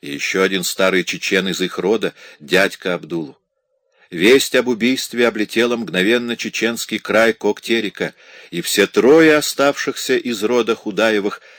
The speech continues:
собрались в свой дом, запаслись едой, водой, заложили окно, забили дверь,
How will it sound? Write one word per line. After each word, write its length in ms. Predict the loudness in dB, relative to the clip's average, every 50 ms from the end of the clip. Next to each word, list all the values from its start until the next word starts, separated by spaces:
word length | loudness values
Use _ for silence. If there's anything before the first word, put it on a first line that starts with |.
| -20 -20 _
собрались 640 | -10 -4 -2 0 2 2 2 2 2 0 -2 -2 -6
в 120 | -8 -10
свой 300 | -12 -6 -4 -4 -4 -4
дом, 440 | -2 2 4 4 4 2 0 -6 _ _ _
запаслись 680 | -8 -8 -6 -4 -4 -4 -4 -4 -6 -6 -6 -6 -8 -8
едой, 460 | -10 -10 -10 0 0 2 2 2 0
водой, 600 | -4 -6 -8 -10 -4 2 4 6 6 6 4 0 -6 -16 -20 -20 -20 -20 -16
заложили 580 | -6 -4 -2 0 2 0 2 0 0 2 2
окно, 500 | 2 2 0 -2 -6 -4 -2 0 0 0
забили 420 | 0 0 -2 -2 -2 -2 -4 -4 -4
дверь, 480 | -6 -8 -2 2 4 4 4 4 0